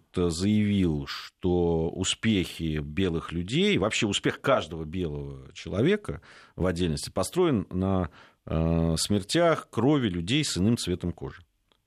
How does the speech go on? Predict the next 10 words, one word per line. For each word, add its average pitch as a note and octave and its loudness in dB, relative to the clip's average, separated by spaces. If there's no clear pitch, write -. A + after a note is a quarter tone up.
Ну, B2 0
вот - -4
процитирую F2 -2
просто. - -16
«Существование C3+ 2
всех D3 0
белых G2+ 0
людей C#3 0
пропитано G#2 -2
расизмом», C#2+ -4